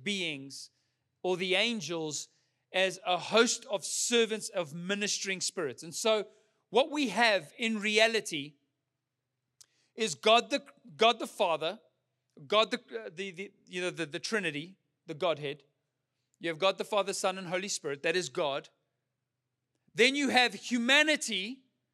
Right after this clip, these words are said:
created physically, but also with the Spirit.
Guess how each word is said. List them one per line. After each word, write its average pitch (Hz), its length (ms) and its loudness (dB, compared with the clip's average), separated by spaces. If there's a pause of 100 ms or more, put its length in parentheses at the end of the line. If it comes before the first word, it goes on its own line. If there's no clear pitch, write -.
(260)
created 262 760 2
physically, 269 540 -2
but 226 200 0
also 254 320 2
with 269 180 -4
the 294 80 -2
Spirit. 160 480 -2